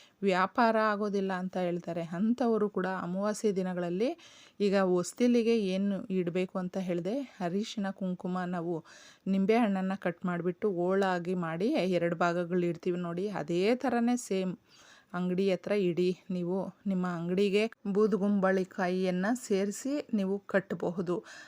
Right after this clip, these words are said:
ಆಗ ಗೊತ್ತಾಗ್ಬಿಡುತ್ತೆ ಸ್ನೇಹಿತರೆ, ಜನರು ಎಷ್ಟು ದೃಷ್ಟಿಯಾಗಿದ್ದಾರೆ ಅಂದ್ರೆ ಅದು ಬೇಗನೆ ಕೊಳ್ತೋಗ್ಬಿಡುತ್ತೆ. ಆಗ ಅದನ್ನ ಬದಲಾಯಿಸ್ಕೊಳ್ಬಹುದು. ಅದಕ್ಕೆ, ಯಾಕಂದ್ರೆ ಆ ಒಂದು ಕಾಯಿ ಎಲ್ಲ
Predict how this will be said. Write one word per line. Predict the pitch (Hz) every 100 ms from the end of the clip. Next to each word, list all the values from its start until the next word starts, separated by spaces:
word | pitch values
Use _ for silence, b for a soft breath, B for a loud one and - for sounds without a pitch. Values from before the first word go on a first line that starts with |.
| B
ಆಗ | 185 208 214
ಗೊತ್ತಾಗ್ಬಿಡುತ್ತೆ | 220 180 - 214 208 190 190 185 190
ಸ್ನೇಹಿತರೆ, | 185 175 180 185 208
ಜನರು | 208 165 170 185 214
ಎಷ್ಟು | 226 180 - - - 247
ದೃಷ್ಟಿಯಾಗಿದ್ದಾರೆ | 196 180 - 208 202 185 190 180 175
ಅಂದ್ರೆ | 170 185 240 269 B B B B
ಅದು | 196 190 202 202
ಬೇಗನೆ | 190 175 202 233 233 240 254
ಕೊಳ್ತೋಗ್ಬಿಡುತ್ತೆ. | - 190 175 185 240 220 196 190 185 - 190 175 -
ಆಗ | - 247 285
ಅದನ್ನ | 226 220 214 226
ಬದಲಾಯಿಸ್ಕೊಳ್ಬಹುದು. | 180 175 160 190 208 247 - 202 170 180 175 180 - B B B - - -
ಅದಕ್ಕೆ, | - 202 294 - 262 233 -
ಯಾಕಂದ್ರೆ | 190 208 208 233 220
ಆ | 269 - 202 220
ಒಂದು | 240 233 190
ಕಾಯಿ | - 190 196 277 269 202 208 -
ಎಲ್ಲ | 180 185